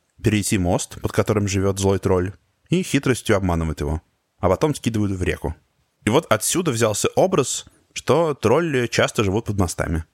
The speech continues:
а ещё не дают никому через них переходить и требуют какую-нибудь плату. Современный автор Нил Гейман даже написал рассказ под названием «Мост тролля»,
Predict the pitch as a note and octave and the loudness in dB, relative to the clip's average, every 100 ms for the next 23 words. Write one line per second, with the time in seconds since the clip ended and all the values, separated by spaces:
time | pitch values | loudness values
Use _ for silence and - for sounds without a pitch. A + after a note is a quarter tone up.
0 | - - _ - F#2+ D#3+ D3+ G2+ A2+ A2+ | -20 -20 _ -2 0 2 2 2 2 0
1 | G2+ G2 F#2+ F2+ F2 G2+ - F#2+ F#2 D#2+ | 0 0 2 0 0 0 -2 -2 -2 -4
2 | E2 - - _ _ _ - - C3 C#3 | -4 -10 -12 _ _ _ -6 0 0 0
3 | B2 F#2+ A2 G#2 F#2+ - E2+ E2 - - | -2 0 0 0 -2 0 -2 -2 -8 -14
4 | _ _ _ _ - A#2 A2+ F3+ G3+ B2 | _ _ _ _ 0 2 4 2 0 2
5 | A#2 D#3 - G#2+ G2+ _ _ G#2 A#2+ G#2+ | 0 0 0 -2 -4 _ _ 0 0 0
6 | G2 B2+ F3+ C#3 G#2+ G#2+ _ _ _ F#2+ | 0 2 2 0 -2 -6 _ _ _ -2
7 | G#2+ A#2 G2 - B2+ A2+ F#2+ - G#2 C#3 | 0 0 -2 0 2 2 0 0 0 0
8 | - - _ - F#2+ F2+ G#2 A2+ G2 F#2 | -6 -10 _ -2 0 2 0 0 0 0
9 | F#2+ - F2 C#2 A#1+ | -2 -2 -2 -2 -4